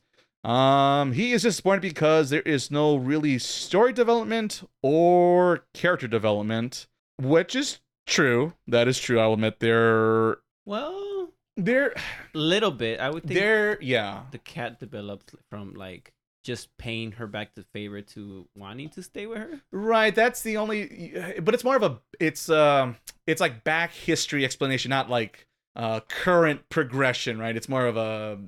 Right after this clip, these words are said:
Speaker 1: backstory. And I feel like a lot of people, including myself, when we watch a story, I feel like we wanna see the progression unfold in front of us in current time and not to, um, you know, see,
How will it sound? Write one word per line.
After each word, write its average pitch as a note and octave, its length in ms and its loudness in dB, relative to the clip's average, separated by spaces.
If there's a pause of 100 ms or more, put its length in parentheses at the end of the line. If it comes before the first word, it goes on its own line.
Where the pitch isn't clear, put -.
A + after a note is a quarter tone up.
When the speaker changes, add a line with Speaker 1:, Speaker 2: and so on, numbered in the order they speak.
(180)
Speaker 1:
backstory. B2+ 1000 -2
And A#2 160 -6 (240)
I C#3 60 0
feel E3+ 120 2
like E3+ 120 4
a D3+ 40 2
lot D3 180 4
of D3 80 -4
people, C3 680 0
including D3 260 -2
myself, B2+ 340 0 (280)
when C3+ 100 -4
we D3 80 4
watch D3+ 220 4
a C#3+ 40 -6
story, C#3+ 200 2
I - 20 2
feel C#3+ 140 -2
like C3+ 120 0
we C#3 60 -2
wanna C3+ 180 -2
see C#3+ 160 -4
the A#2+ 80 -4
progression C3+ 400 -2
unfold C3 380 -2
in A2 140 -8
front F#3 420 -2
of D3 100 0
us C3+ 160 0
in A2+ 120 -6 (100)
current C#3+ 440 -6 (140)
time A2+ 600 -2 (360)
and B2+ 160 -2
not B2 300 -2
to, A2 680 -6
um, G2+ 380 -10
you A2+ 100 -6
know, G2 200 -12
see, A#2 560 -6